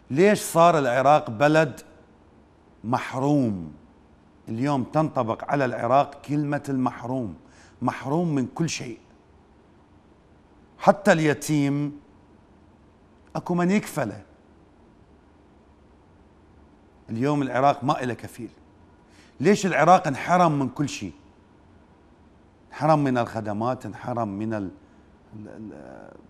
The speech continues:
الإيرادات، انحرم من الحقوق، انحرم من راحة البال، انحرم من السلام، انحرم من الطمأنينة، انحرم من المياه، انحرم من استفادة من خيراته، انحرم من كل شيء.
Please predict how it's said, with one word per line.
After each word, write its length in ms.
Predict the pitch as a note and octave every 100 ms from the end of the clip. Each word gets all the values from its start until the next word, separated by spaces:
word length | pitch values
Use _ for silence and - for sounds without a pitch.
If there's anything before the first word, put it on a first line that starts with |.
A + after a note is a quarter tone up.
| B2 -
الإيرادات، 640 | B2 A#2+ G#2+ G2+ B2 B2 A#2+
انحرم 480 | G2+ - B2+ B2+ A2
من 260 | G2 A#2
الحقوق، 600 | G#2 G#2+ G#2+ - C3 -
انحرم 440 | A2 G2+ C3 C#3 A#2+
من 320 | A2 B2+ A#2+ - - - - _ B2+
راحة 460 | A2 B2 - A2+ -
البال، 460 | G#2+ A2 B2 B2
انحرم 480 | A2+ G2+ A2 C#3+ C3
من 280 | G#2+ G#2+ B2+
السلام، 640 | B2 - A2+ A2+ C3+ C#3+ - - - - -
انحرم 500 | A2+ - C#3+ D#3 C3+
من 260 | A2 C3 C3
الطمأنينة، 680 | - B2 A#2+ A#2 B2+ C3+ B2
انحرم 420 | A2+ C#3+ C#3+ A#2+
من 220 | A2 A#2
المياه، 540 | A#2 G#2+ A#2+ C#3 D3 - - - -
انحرم 480 | A#2 A2 - D3+ C#3+
من 260 | B2 C3 C#3 A#2
استفادة 540 | - G2+ A#2+ C#3 B2
من 200 | A#2+ A2 - - -
خيراته، 680 | - C3 B2 B2 D3 D3 D3
انحرم 500 | D3+ C#3+ - E3 D#3+
من 180 | B2+ A2+
كل 200 | - D3
شيء. 320 | - C3 G#2